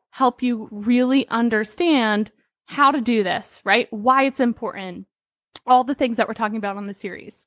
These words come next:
Okay. So how do we actually do this? Well, first and foremost is deciding that you want to do it. <laughs> I know that sounds so basic, but it really is important that you're deciding it for yourself. I think this is just as important,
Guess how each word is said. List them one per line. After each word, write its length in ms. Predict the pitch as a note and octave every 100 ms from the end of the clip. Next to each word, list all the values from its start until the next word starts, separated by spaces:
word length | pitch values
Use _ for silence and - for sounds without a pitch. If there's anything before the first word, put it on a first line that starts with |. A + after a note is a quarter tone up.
| _
Okay. 280 | F#3 A3 C4+ - - _
So 440 | - - C4 G3+ G3 _ _ _ _ -
how 300 | - C4+ C#4
do 80 | D#4+
we 100 | E4
actually 420 | B3+ - C#4+ B3
do 200 | G#3 G3
this? 320 | - - -
Well, 220 | - C4 B3
first 320 | C4+ D4 -
and 160 | G4+
foremost 420 | - A3+ A3 A#3 -
is 140 | A3 G3
deciding 460 | A3 G#3+ G#3 A3
that 120 | G#3
you 140 | - G3+
want 260 | F#3+ -
to 100 | -
do 160 | G3+ -
it. 240 | - - - A#4 - G5+
<laughs> 320 | - - -
I 120 | C4
know 200 | C4+ C#4+
that 200 | D#4 D#4+
sounds 260 | D#4+ D4 -
so 220 | B3+ B3+
basic, 560 | G3 G#3 - D4 E4 _ - -
but 340 | G#3 B3+ B3
it 240 | C4+ C4+ A#3+
really 300 | C#4+ F4 G4 -
is 420 | C4 C4 A3+ - -
important 540 | B3+ B3 - - C4
that 120 | A#3 G#3+
you're 360 | A3 B3 E4
deciding 500 | D4+ D#4+ C4+ C4 C4
it 180 | B3 -
for 340 | - A3+ A3
yourself. 680 | A3+ G#3 G3+ F#3+ F#3+ - - _ - - -
I 100 | A3+
think 220 | A#3+ C4
this 160 | D4 C#4
is 180 | B3 G#3
just 320 | - A#3 A#3
as 140 | C4+
important, 640 | C#4 B3+ A3+ - A3+ A3+